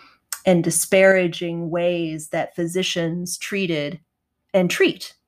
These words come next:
patients of color versus white patients, including,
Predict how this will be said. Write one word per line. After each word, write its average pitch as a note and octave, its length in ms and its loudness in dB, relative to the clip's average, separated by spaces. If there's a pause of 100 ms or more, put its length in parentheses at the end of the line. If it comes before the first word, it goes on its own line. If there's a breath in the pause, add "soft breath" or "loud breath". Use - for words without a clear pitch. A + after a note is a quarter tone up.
(140)
patients F#3 400 0
of E3+ 140 -8
color D#3+ 580 0
versus E3+ 420 -6
white D#3 280 -2
patients, - 760 -10 (880 soft breath)
including, F3+ 920 0